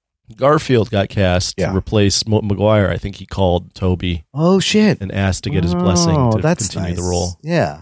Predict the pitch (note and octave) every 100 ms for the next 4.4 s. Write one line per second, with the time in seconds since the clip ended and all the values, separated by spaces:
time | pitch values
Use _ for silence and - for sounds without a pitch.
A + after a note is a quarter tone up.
0 | - _ _ _ A#2 B2+ G#2 G2 C3 -
1 | E3 C#3 A2 - G#2 G2+ F#2 F2+ - -
2 | A2 F2+ F2 E2+ F2+ F#2 F2+ _ - -
3 | G2 C3+ E3 A2+ - G2 G2+ G#2 F#2+ F#2+
4 | F#2+ F#2 F2+ _